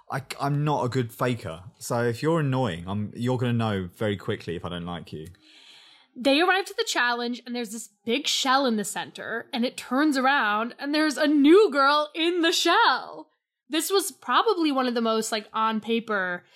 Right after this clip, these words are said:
Speaker 2: surprising entrances to
Speaker 1: Mm.
Speaker 2: the villa. I don't think they've ever
Speaker 1: Yeah.
Speaker 2: done anything like this, where they get introduced during the challenge.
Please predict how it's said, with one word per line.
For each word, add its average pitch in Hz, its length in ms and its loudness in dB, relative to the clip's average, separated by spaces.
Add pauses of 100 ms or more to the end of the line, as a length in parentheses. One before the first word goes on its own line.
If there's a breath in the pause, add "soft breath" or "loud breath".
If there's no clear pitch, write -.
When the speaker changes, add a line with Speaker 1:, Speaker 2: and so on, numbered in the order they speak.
(100)
Speaker 2:
surprising 220 760 -2
entrances 226 560 -2
to 185 80 -2
Speaker 1:
Mm. 170 40 -4
Speaker 2:
the 165 60 -4
villa. 240 220 0
I 190 100 -2
don't 226 140 -4
think 233 120 0
they've 226 140 0
ever 226 220 -4
Speaker 1:
Yeah. 220 100 0
Speaker 2:
done 220 200 2
anything 220 440 0
like 226 240 -4
this, - 260 -14
where 233 80 -6
they 208 80 -4
get 233 140 -4
introduced 208 580 -8
during 208 360 -2
the 208 80 -2
challenge. 320 720 -10